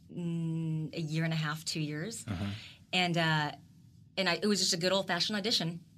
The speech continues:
Speaker 1: I had went in, I read for Marsha Ross, who was the casting director. I first read for her, and then she brought me back to read, and I so vividly remember the room, too,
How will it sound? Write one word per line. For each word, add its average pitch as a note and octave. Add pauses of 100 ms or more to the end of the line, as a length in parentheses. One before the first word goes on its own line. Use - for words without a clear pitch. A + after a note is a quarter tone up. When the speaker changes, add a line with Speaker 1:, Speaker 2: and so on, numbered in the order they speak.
(140)
Speaker 1:
I F3
had D#3+
went F#3+
in, F#3+
I E3+
read E3
for D#3+
Marsha D3+
Ross, E3 (100)
who F3
was E3
the E3+
casting C#3+
director. C3 (580)
I G3
first F#3
read G3
for C4+
her, D#3+
and F3+
then E3
she E3+
brought E3
me G3
back E3 (540)
to F3+
read, E3+
and E3+
I D#3
so F#3+
vividly E3+
remember D3+
the D3+
room, C#3
too, C3